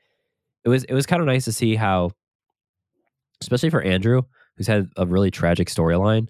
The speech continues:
how he was honest with how he talked about after a while he started pulling his punches, but this kind of resets him, and he told him how that's, that's not okay. And so there's a lot for Tom Holland's Peter to really learn in this moment too, which made it great.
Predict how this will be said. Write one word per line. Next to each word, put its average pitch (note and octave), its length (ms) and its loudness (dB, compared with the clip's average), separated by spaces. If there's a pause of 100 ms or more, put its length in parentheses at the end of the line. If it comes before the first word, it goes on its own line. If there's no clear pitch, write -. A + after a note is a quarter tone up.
(440)
how G#2 160 0
he G2+ 160 0 (680)
was G2+ 180 2
honest F#2 360 -2
with F2 120 0
how F2+ 220 0
he F2 160 2
talked F2 260 -4
about E2+ 320 0 (400)
after G2+ 120 -2
a G2 40 0
while F#2 140 2
he F2+ 100 0
started F2 300 -2
pulling F2 240 0
his D#2+ 100 -4
punches, A#2 500 0 (500)
but F#2 100 -2
this F#2+ 180 0
kind F#2+ 160 -2
of F2+ 200 -2
resets F2+ 420 0
him, G#2+ 120 0
and F2+ 260 -2
he A2 140 -4
told F2 220 0
him E2 80 -2
how E2 160 0
that's, - 280 -2 (140)
that's - 200 -4
not E2+ 120 2
okay. F2 360 -2 (520)
And G2+ 140 -4
so A2 80 -2
there's A2 160 0
a A#2+ 80 -2
lot C3+ 240 -2
for B2+ 400 0
Tom F#2+ 260 0
Holland's E2+ 460 0 (320)
Peter E2 220 2
to E2 120 -2
really E2+ 240 2
learn D#2+ 220 0
in D2+ 100 -2
this - 180 -6
moment D#2+ 260 0
too, D#2+ 140 2
which E2 160 -2
made E2 120 2
it D#2+ 80 -2
great. D#2 300 0